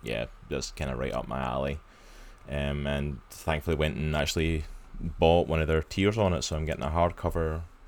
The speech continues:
slipcase for the, the eighth, so I'm looking forward to that coming in next year when they actually make it. Um, one of my other big hots for this week that we've, that's not been mentioned,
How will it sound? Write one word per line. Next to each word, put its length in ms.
slipcase 720
for 320
the, 400
the 180
eighth, 320
so 200
I'm 60
looking 180
forward 240
to 80
that 200
coming 240
in 140
next 280
year 140
when 80
they 80
actually 300
make 220
it. 120
Um, 560
one 160
of 40
my 200
other 160
big 220
hots 400
for 140
this 200
week 200
that 120
we've, 360
that's 180
not 120
been 180
mentioned, 560